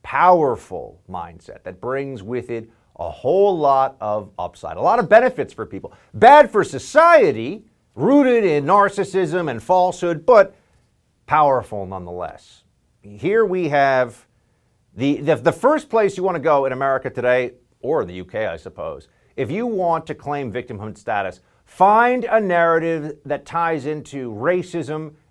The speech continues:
and white supremacy. And Meghan Markle,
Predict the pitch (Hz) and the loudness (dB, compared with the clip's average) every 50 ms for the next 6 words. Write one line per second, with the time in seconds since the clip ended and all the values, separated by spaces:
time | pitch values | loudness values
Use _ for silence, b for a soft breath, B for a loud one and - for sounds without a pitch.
0 | - 123 117 110 98 135 143 147 151 147 - - 139 - - 127 120 117 110 110 | -12 -12 -10 -8 -4 -2 -2 -2 -2 -6 -12 -16 -16 -10 -8 -8 -8 -8 -10 -14
1 | - 120 117 113 113 107 110 b b b b b 104 107 107 110 120 147 202 247 | -12 -10 -10 -8 -8 -10 -12 b b b b b -10 -8 -8 -4 2 4 4 6
2 | 247 269 254 226 214 202 190 180 170 - 123 113 104 104 104 - | 4 4 0 0 2 4 4 4 2 0 -2 -2 -2 -2 -4 -8